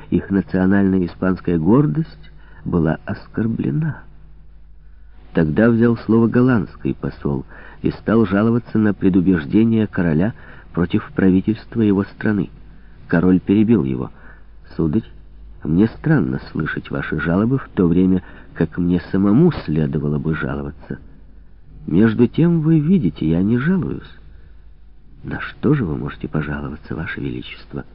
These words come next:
Король горько улыбнулся. «Неужели, сударь,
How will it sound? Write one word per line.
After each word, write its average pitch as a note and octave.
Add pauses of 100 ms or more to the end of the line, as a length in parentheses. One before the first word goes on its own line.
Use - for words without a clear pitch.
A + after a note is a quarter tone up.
(480)
Король F2
горько F2+
улыбнулся. G#2 (800)
«Неужели, A#2+ (100)
сударь, D2+